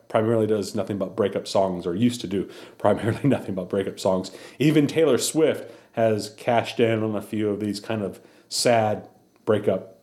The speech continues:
song type of things that make its way into the Christmas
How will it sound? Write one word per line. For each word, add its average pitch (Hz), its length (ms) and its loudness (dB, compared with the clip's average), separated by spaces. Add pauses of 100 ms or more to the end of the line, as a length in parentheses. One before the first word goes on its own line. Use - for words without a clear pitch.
song 98 440 0
type - 360 -2
of - 80 -16
things 95 380 0
that 90 120 -2
make 95 240 0
its - 320 -8 (220)
way 104 180 4
into 95 160 -2
the 98 100 -4
Christmas - 640 -4